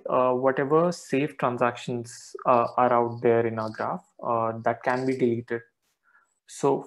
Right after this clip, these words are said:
for that, the verifier clones the whole graph and it deletes all transactions that are superseded. Uh,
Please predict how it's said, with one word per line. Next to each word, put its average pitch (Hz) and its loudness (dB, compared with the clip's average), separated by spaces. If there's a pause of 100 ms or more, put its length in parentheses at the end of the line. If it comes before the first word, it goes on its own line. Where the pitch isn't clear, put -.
for 156 4
that, 135 2
the 139 0
verifier 151 2 (140)
clones 170 0
the 131 -4
whole 135 2
graph 135 -6 (540)
and 131 -2
it 139 -8
deletes 156 -2 (120)
all 143 4
transactions 123 -4
that 120 0
are 127 -2
superseded. 123 -10 (680)
Uh, 120 0